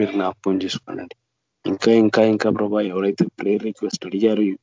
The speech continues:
వారందరినీ ప్రభా మరి నీ పాదాన్ని తీసుకొచ్చి ప్రార్థన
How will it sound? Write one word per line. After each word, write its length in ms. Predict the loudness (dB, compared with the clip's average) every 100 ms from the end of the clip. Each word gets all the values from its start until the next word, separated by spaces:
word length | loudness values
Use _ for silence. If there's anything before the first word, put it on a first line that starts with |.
| _ _ _
వారందరినీ 560 | -6 -2 2 6 6 4 2
ప్రభా 240 | -4 -4 -10 _ _ _ _ -18
మరి 140 | -14 -16
నీ 60 | -12
పాదాన్ని 380 | -12 -8 -6 -6 -6
తీసుకొచ్చి 380 | -6 -8 -12 -12
ప్రార్థన 300 | -14 -8